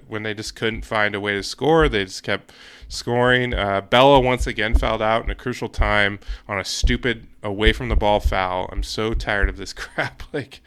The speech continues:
like, do you really need to call that? You know that player's on four fouls. I know the refs know this stuff.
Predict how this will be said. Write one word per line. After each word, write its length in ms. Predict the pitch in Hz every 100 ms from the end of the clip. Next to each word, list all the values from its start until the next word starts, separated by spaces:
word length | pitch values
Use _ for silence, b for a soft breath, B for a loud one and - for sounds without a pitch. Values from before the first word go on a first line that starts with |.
| B B B B
like, 300 | 120 113 - _ _ B B B -
do 180 | 113 127
you 160 | 135
really 280 | 131 160 175
need 160 | 160 151
to 80 | 135
call 260 | - 127
that? 340 | 127 127 123 -
You 80 | 117
know 200 | 127 156
that 160 | 170 139
player's 260 | 135 127 123
on 120 | 117
four 200 | - 120
fouls. 300 | - 113 110
I 80 | 110
know 180 | 139 185
the 80 | 127
refs 280 | 110 101
know 160 | 110 113
this 180 | 107 101
stuff. 440 | - 101 101 -